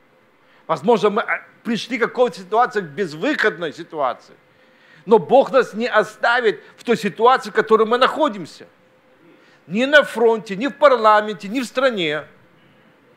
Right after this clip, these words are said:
У Него всегда есть свежее <laughs> помазание. Когда ты смотришь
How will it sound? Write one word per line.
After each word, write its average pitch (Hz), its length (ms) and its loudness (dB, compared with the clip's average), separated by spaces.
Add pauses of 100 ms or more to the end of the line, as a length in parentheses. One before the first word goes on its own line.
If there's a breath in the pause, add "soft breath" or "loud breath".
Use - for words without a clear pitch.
(1120)
У 202 80 -2
Него 220 300 0
всегда 190 560 -2
есть 220 420 -8
свежее 214 920 -4 (180)
<laughs> - 1300 -20
помазание. 131 800 -12 (500 soft breath)
Когда 240 160 -2
ты 214 40 -4
смотришь 254 680 -2